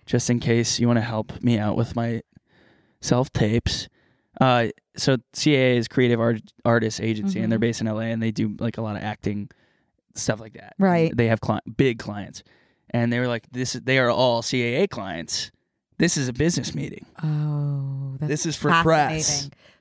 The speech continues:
Speaker 2: Fascinating point you bring up,
Speaker 1: Yeah.
Speaker 2: Connor. That's something to consider.
Speaker 1: I just think it's interesting, so.
Speaker 2: That is interesting.
Speaker 1: I,
Speaker 2: Interesting conspiracy.
Speaker 1: it sucks. Like, I want her to just, like, be,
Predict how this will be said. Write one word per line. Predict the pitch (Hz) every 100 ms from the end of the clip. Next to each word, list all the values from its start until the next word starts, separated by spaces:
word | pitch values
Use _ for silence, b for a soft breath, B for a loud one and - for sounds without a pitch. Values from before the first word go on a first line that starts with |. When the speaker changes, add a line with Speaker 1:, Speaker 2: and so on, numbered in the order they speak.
| b
Speaker 2:
Fascinating | - 190 190 196 175 160 156
point | - 175 117
you |
bring | 143 143
up, | 143 143
Speaker 1:
Yeah. | 135 123
Speaker 2:
Connor. | 147 151 b b b b _ _ _ _ -
That's | 226 -
something | 214 190
to | 180
consider. | 175 170 160 143 160 _ _
Speaker 1:
I | 147
just | 143
think | 151 139
it's | 131
interesting, | 120 113 - 110
so. | - 120 117 113 _ _ _ _ _ _ _
Speaker 2:
That | 208 202
is | 208
interesting. | 180 160 160 - 156 - - -
Speaker 1:
I, |
Speaker 2:
Interesting | 202 196 196 196
conspiracy. | 185 180 165 147 147
Speaker 1:
it | 143
sucks. | - 160 131 -
Like, | 123
I |
want | 127 135 123
her | 123
to | 117
just, | 113 113 -
like, | 113 113
be, | 120 113 110